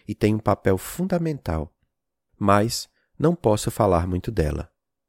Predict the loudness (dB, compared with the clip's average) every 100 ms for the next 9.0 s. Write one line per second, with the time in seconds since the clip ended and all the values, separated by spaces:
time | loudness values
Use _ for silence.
0 | -10 0 2 2 0 -2 -4 -6 -6 -8
1 | -14 _ _ _ _ _ _ _ _ _
2 | _ _ _ 2 6 4 2 -8 _ _
3 | _ _ -2 0 2 2 0 2 0 0
4 | -2 -4 _ 0 2 2 0 0 0 0
5 | -2 -8 _ _ _ _ _ -2 0 0
6 | 0 0 2 -2 -4 -4 -4 -2 -2 -2
7 | -2 -2 -2 -2 -6 -10 _ _ _ _
8 | _ _ -6 -6 2 4 4 2 -4